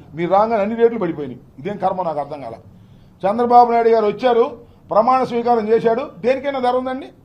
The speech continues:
పత్తికి లేదు, శనక్కు లేదు, కందికి లేదు, ధాన్యానికి లేదు, మిర్చికి లేదు. ధాన్యం అయితే ఎంత దౌర్భాగ్యం అంటే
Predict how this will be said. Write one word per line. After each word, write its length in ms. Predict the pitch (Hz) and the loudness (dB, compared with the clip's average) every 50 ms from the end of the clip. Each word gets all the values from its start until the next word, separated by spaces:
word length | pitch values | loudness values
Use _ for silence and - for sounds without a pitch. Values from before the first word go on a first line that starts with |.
| _ _ _ - - _ _ _ _ - _ - 170 | _ _ _ -20 -20 _ _ _ _ -20 _ -4 -4
పత్తికి 320 | 185 185 185 240 202 196 202 | -2 -2 -4 -6 -4 -2 0
లేదు, 180 | 220 220 - - - - - _ _ _ _ _ _ _ _ _ - - | 0 -2 -2 -10 -18 -20 -20 _ _ _ _ _ _ _ _ _ -6 -2
శనక్కు 320 | 175 196 233 240 240 214 190 202 | -2 -2 -2 -4 -4 -2 0 0
లేదు, 200 | 220 220 165 147 - - - _ _ _ _ _ _ _ _ - | 0 0 0 -4 -14 -16 -20 _ _ _ _ _ _ _ _ -2
కందికి 380 | 170 202 226 240 254 202 208 190 190 | -2 -2 -2 -2 -4 -4 -2 0 2
లేదు, 220 | 220 226 190 170 - - - - _ _ _ _ _ _ _ _ _ _ _ _ _ _ _ _ - 113 110 - | 2 2 0 -4 -10 -12 -20 -20 _ _ _ _ _ _ _ _ _ _ _ _ _ _ _ _ -20 -10 -4 0
ధాన్యానికి 540 | 160 220 262 262 262 269 269 269 262 208 208 208 | 0 2 2 0 2 0 0 0 0 0 2 2
లేదు, 200 | 226 226 185 160 131 - - - _ - - 165 | 2 2 0 -4 -8 -10 -18 -20 _ -10 -6 -4
మిర్చికి 360 | 214 - - 262 269 269 208 185 | -4 -4 -4 -6 -6 -4 -4 -4
లేదు. 160 | 160 131 113 - - _ _ _ _ _ _ _ _ _ _ _ _ - 107 - | -4 -6 -8 -14 -20 _ _ _ _ _ _ _ _ _ _ _ _ -16 -6 -4
ధాన్యం 320 | 147 185 277 277 277 262 254 | -2 -2 0 -2 -2 -4 -4
అయితే 140 | 254 254 247 208 | -4 -4 -6 -6
ఎంత 160 | 226 233 233 254 233 214 | -6 -4 -4 -4 -2 0
దౌర్భాగ్యం 440 | 214 226 220 240 247 240 214 233 226 220 | 0 0 4 4 4 4 4 -2 -4 -4
అంటే 200 | 220 240 247 | -4 -2 -2